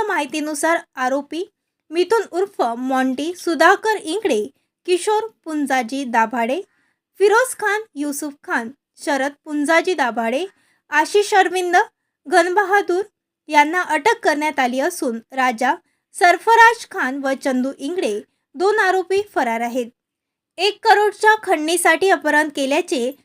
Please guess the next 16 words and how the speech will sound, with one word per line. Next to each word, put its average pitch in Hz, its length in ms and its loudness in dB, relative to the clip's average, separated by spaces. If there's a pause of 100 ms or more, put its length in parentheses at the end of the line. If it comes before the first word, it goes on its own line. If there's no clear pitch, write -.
(160)
त्यांनी 302 300 -4
सांगितले. 233 560 -4 (180)
वोरा 262 320 2
यांचा 269 520 0
मोबाईल 294 500 2
नसल्यामुळे 392 580 2
घरी 311 280 -2
संपर्क 339 540 -4
होऊ 262 360 -6
शकला 254 380 -4
नाही, 247 380 -4 (460)
त्यामुळे 277 460 0
शेवटी 311 460 -2
अपहरण 339 460 4
करणाऱ्या 349 540 -2
आरोपींनी 254 800 -4